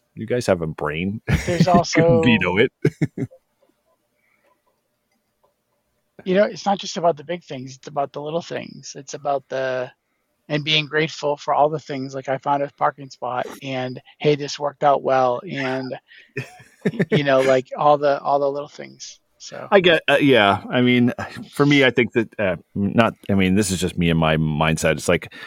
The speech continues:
Speaker 1: finding a parking spot or, you know, "Hey, I lost my keys," you know, that type of deal. Like, my mom very much and,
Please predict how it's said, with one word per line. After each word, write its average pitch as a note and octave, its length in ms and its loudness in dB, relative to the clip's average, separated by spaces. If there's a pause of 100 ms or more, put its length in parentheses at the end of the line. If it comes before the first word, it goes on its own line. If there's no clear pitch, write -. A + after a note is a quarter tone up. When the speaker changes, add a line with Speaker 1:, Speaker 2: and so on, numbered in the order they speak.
(1200)
Speaker 1:
finding C#3 240 6
a A#2 40 0
parking A2 300 6
spot G2 580 8
or, F2+ 460 4
you F2+ 100 -2
know, F2+ 120 0
"Hey, G#2 160 6
I - 20 8
lost G2+ 260 4
my F#2+ 80 0
keys," F#2+ 720 2
you F#2+ 80 4
know, E2+ 160 2
that E2+ 220 2
type F2+ 180 -2
of E2 80 -12
deal. E2 260 -2
Like, E2+ 200 -2
my G2 100 4
mom F2 420 2
very E2+ 220 2
much E2 300 -2
and, D#2 280 -6